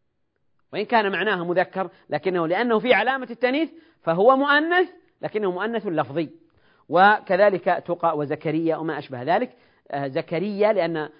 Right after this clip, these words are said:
آخره، آه، ألف فهو، آه، يعني، آه، مؤنث في اللفظ، مؤنث في اللفظ. آه، فلم يراعى فيه الحقيقة الأنثوية، إنما روعي فيه العلامة اللفظية، روعي فيه العلامة اللفظية.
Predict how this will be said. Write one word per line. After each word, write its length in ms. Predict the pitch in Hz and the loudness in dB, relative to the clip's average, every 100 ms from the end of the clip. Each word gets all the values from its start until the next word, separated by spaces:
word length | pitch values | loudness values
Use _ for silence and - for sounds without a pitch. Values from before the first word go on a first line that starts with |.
| _ - | _ -12
آخره، 480 | 143 170 147 143 139 - | -6 -2 -2 -4 -8 -10
آه، 760 | 135 131 123 120 - - 151 | -8 -8 -8 -10 -14 -6 -4
ألف 400 | 160 226 226 _ _ _ _ _ | -2 -2 -6 _ _ _ _ _
فهو، 840 | 143 147 151 - 131 147 147 170 - - | -4 -2 -4 -12 -6 -4 -4 -6 -14 -16
آه، 480 | - 120 113 104 - | -14 -10 -12 -12 -12
يعني، 460 | 139 117 135 156 _ _ _ _ | -12 -12 -12 -14 _ _ _ _
آه، 560 | 127 123 120 113 110 104 - _ _ - - - - - - - - | -14 -12 -10 -12 -14 -16 -20 _ _ -20 -20 -20 -20 -20 -20 -20 -18
مؤنث 540 | 123 147 151 151 170 - _ _ _ _ | -10 -6 -4 -4 -8 -12 _ _ _ _
في 80 | 131 | -10
اللفظ، 380 | 131 127 101 95 | -6 -8 -10 -16
مؤنث 480 | 131 135 127 151 151 _ | -12 -10 -10 -10 -12 _
في 60 | 127 | -14
اللفظ. 320 | 104 71 71 _ _ _ _ _ _ _ _ _ _ _ _ _ _ _ _ | -14 -18 -20 _ _ _ _ _ _ _ _ _ _ _ _ _ _ _ _
آه، 920 | 147 143 143 139 135 127 - 50 50 - - | -4 2 2 2 0 -6 -10 -14 -16 -18 -4
فلم 280 | 165 240 | 2 2
يراعى 360 | 220 202 196 170 | 2 2 4 2
فيه 400 | 208 180 190 151 | 0 -6 -8 -8
الحقيقة 480 | 147 139 147 185 156 | -10 -10 -12 -8 -6
الأنثوية، 400 | 151 143 180 214 | -6 -6 -6 -4
إنما 200 | 165 170 | -4 -4
روعي 260 | 180 160 | -4 -4
فيه 200 | 147 196 | -6 -6
العلامة 640 | 147 123 147 170 175 196 185 | -6 -6 -4 -4 -6 -8 -12
اللفظية، 480 | 131 107 104 110 101 | -14 -14 -18 -20 -10
روعي 280 | 151 143 127 | -6 -6 -6
فيه 140 | 151 | -8
العلامة 340 | 117 135 165 160 | -8 -6 -6 -8
اللفظية. 320 | 104 101 | -12 -16